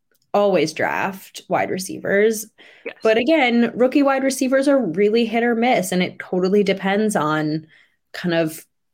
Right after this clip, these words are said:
Speaker 1: how much development they were able to do and what kind of program they were at and what they were asked to do in college. And there's so many variables there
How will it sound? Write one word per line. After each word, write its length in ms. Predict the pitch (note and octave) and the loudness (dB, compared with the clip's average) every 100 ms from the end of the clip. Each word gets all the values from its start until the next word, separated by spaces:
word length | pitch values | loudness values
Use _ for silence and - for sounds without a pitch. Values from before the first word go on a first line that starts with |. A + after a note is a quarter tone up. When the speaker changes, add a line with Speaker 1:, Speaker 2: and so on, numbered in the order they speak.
| _ _ | _ _
Speaker 1:
how 180 | - G3 | -6 0
much 200 | F#3+ F#3+ | 0 0
development 500 | E3 D#3 E3+ G#3 F#3+ | 0 0 2 2 2
they 80 | F#3 | 2
were 320 | F3 E3+ - - | 2 2 0 -2
able 240 | E3 D#3+ | 0 0
to 160 | - D#3 | 0 -2
do 340 | G3+ A#3 A#3+ | 2 4 4
and 100 | F3+ | 4
what 120 | D#3 | 0
kind 160 | - C#3+ | -2 -6
of 100 | C3+ | -4
program 460 | - G3+ G#3 G3+ | 0 2 4 2
they 100 | G3 | 2
were 140 | G3 F#3+ | 2 2
at 320 | G3 F#3+ F#3+ | 0 0 0
and 160 | D#3+ D#3 | 0 0
what 120 | D#3+ | 0
they 100 | C#3 | 0
were 140 | - - | -2 -2
asked 300 | G#3+ A3 - | -4 -4 -4
to 80 | G#3+ | 0
do 160 | A3 | 2
in 120 | G3+ | 2
college. 640 | F#3+ G3+ G3 F#3 F3+ F3 D#3+ | 0 0 2 2 2 0 -2
And 220 | D3+ D#3 - - _ | -2 -6 -16 -20 _
there's 200 | F#3 F#3 | 0 0
so 300 | - - B3 | -2 0 4
many 200 | B3 G#3+ | 4 4
variables 600 | E3+ F3 G3+ F#3 E3+ E3+ | 2 2 2 2 2 2
there 380 | E3+ E3 D#3+ | 0 2 0